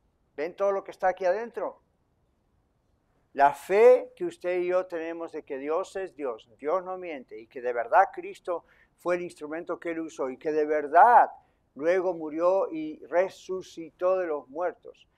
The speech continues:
Hay gente que tropieza en esa parte, dice, "Bueno, yo puedo creer que Jesús murió y como todos murieron y fue enterrado, pero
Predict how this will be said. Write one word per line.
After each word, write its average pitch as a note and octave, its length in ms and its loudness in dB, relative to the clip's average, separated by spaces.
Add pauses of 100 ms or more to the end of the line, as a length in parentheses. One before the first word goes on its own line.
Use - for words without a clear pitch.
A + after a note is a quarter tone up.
(120)
Hay D3+ 100 -2
gente G#3+ 300 -6
que F#3 100 -4
tropieza F#3 680 -4
en F3 100 -8
esa E3 300 -6
parte, B2 320 -4
dice, C3+ 240 -12
"Bueno, G#3+ 280 -4
yo G3+ 140 -4
puedo G#3 260 -4
creer D3+ 280 -6
que D3+ 100 -16
Jesús D3 480 -14 (340)
murió D3 680 0
y C3 240 -10 (260)
como D3 240 -12
todos D3+ 260 -2
murieron D3 560 -6
y C#3 60 -12
fue D3 160 -8
enterrado, C#3 560 -2
pero C3+ 260 -6